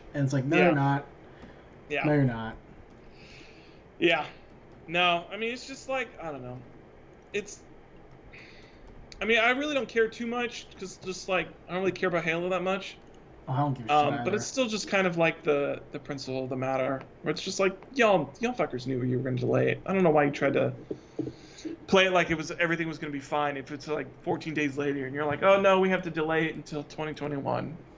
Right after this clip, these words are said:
Speaker 2: So
Speaker 1: Yeah, like, you, like, you know you're not gonna have it done. You knew that before you,
Speaker 2: Yeah,
Speaker 1: the,
Speaker 2: I mean,
Speaker 1: the
Speaker 2: at
Speaker 1: event
Speaker 2: that point,
Speaker 1: happened.
Speaker 2: yeah, I mean, at that point, they knew that they were gonna delay it, so it's just like, I don't know why they didn't just do it at the event.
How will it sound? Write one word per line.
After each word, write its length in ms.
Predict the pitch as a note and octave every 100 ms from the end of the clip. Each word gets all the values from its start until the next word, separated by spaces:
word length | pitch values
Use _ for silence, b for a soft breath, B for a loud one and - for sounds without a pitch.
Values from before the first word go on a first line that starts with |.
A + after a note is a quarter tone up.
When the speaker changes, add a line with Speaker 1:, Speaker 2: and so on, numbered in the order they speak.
| -
Speaker 2:
So 160 | - C#3
Speaker 1:
Yeah, 220 | C3+ -
like, 180 | C3 C3+
you, 220 | G3+ G3+ - - -
like, 200 | F#3+ E3+
you 100 | A3 G3+
know 220 | A3+ C4+
you're 260 | A#3+ F#3+
not 120 | E3 F3
gonna 140 | D3
have 160 | C#3 C3+
it 100 | B2
done. 320 | D3+ F3+ E3
You 160 | F#3+
knew 140 | G3 A3
that 100 | A3
before 240 | E3 G#3
you, 40 | G3+
Speaker 2:
Yeah, 160 | C4 G3
Speaker 1:
the, 40 | A3
Speaker 2:
I 60 |
mean, 120 | C#4
Speaker 1:
the 60 | C#4
Speaker 2:
at 60 | C#4
Speaker 1:
event 20 |
Speaker 2:
that 100 | A#3 C#4+ A3+
point, 100 | A3
Speaker 1:
happened. 220 | C3+ A2+ - - - -
Speaker 2:
yeah, 260 | A#3 E3 C#3
I 60 |
mean, 140 | F#3 G#3+
at 100 | G3
that 240 | A3+ A#3
point, 220 | A3 G#3 F#3
they 160 | F#3
knew 260 | F3+ F3+ F3+
that 120 | D#3
they 100 | D3
were 100 | D3
gonna 200 | C#3+ C#3+ C3+
delay 360 | C#3 C#3+ D3+
it, 180 | C3 -
so 160 | D3 D3
it's 100 | D3
just 140 | E3
like, 140 | D#3
I 60 | D#3+
don't 80 | E3+
know 60 | E3
why 160 | D#3+ D#3
they 100 | D3+
didn't 200 | D3 C#3
just 220 | C#3 -
do 120 | C3
it 80 | B2+
at 160 | A#2 A#2+
the 80 | A#2
event. 300 | A2+ G#2+